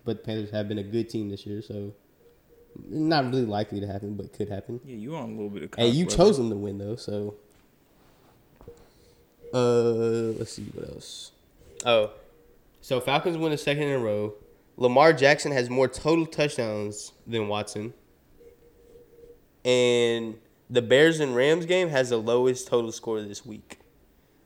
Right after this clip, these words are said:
Speaker 1: Which I think the only contender really is the Jets and Redskins.
Speaker 2: I feel like the Raiders and Bengals is also a,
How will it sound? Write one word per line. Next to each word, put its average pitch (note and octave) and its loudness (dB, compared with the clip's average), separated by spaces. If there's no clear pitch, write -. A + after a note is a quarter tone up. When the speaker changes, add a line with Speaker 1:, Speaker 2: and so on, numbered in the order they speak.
Speaker 1:
Which D3 2
I C#3 6
think F#3+ 4
the F3 4
only D#3+ 6
contender C3 -4
really B2+ -6
is A2 -8
the G#2+ -10
Jets A2+ -6
and G2+ -8
Redskins. F#3 -12
Speaker 2:
I C3+ -16
feel F#3 -10
like C#3+ -8
the A#2+ -12
Raiders A#2 -10
and A2 -10
Bengals A2 -10
is A2+ -14
also G#2+ -6
a, A2+ -12